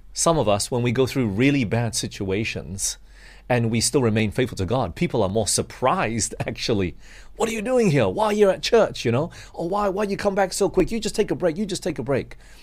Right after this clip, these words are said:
As if it's okay to take a break from God when bad things happen to us. But that was not the case with Joseph.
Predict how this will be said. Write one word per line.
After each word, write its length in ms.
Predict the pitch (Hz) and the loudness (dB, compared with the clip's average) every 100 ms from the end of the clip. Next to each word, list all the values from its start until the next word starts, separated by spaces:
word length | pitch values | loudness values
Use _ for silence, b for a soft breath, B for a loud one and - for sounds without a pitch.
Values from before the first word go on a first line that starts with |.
| B - | B -4
As 220 | 139 110 | -2 2
if 140 | 160 147 | 2 2
it's 180 | 113 - | -2 0
okay 440 | 147 180 - 160 156 | 2 2 2 -2 0
to 120 | 104 | -2
take 240 | - - | -2 -2
a 60 | 98 | -2
break 340 | 78 107 120 | -2 -2 -2
from 160 | - 85 | -4 -8
God 380 | - 87 78 - B B B | -6 -6 -6 -12 B B B
when 340 | 110 98 85 - | -2 -2 -6 -4
bad 360 | 120 135 135 | -2 -2 -4
things 580 | - - 117 104 104 101 b b b | -8 -2 -2 0 -2 -6 b b b
happen 580 | - - 120 120 107 98 - | -10 -4 -2 -2 -4 -6 -8
to 300 | - - 101 | -6 -2 -2
us. 380 | 71 - - - - b b b b b | -4 -6 -6 -6 -10 b b b b b
But 280 | - - - | -8 -8 -2
that 240 | 127 147 - | 0 0 -2
was 300 | - 104 90 | -6 -4 -4
not 640 | 90 90 90 95 - - - - - - - - - | -6 -6 -4 -4 -6 -12 -16 -16 -20 -18 -18 -20 -14
the 100 | 90 | -14
case 480 | - - 95 90 - | -12 -6 -4 -4 -6
with 260 | 90 - - | -6 -8 -12
Joseph. 600 | 82 73 - - - | -10 -10 -10 -14 -20